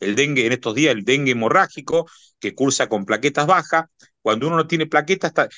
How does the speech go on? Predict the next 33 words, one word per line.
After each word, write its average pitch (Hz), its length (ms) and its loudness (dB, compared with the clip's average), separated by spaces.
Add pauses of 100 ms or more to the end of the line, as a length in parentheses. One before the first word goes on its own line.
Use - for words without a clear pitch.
(120)
estarían 123 440 0
permanentemente 160 960 0 (240)
sangrando 165 920 0 (200)
pequeñas 151 440 -2
cantidades, 139 560 2
porque 107 200 0
nuestro 107 240 -2
sistema 123 380 -2
respiratorio, 110 680 0
nuestro 98 220 -4
sistema 110 440 -4
urinario, 123 640 2 (240)
nuestro 104 260 -2
sistema 127 380 0
digestivo 131 600 2 (200)
está 151 320 0
permanentemente 156 960 -2
lesionándose. 143 880 0 (200)
Esa 147 300 0
reparación 117 760 2
automática 139 600 0
que 131 60 2
hace 143 160 -2
el 123 80 2
organismo 175 420 2 (220)
lo 135 140 2
hace 143 160 0
a 123 60 -2
través 123 240 0
de 123 100 2
las 107 120 -2
plaquetas. 92 460 -4
Bueno, 107 200 2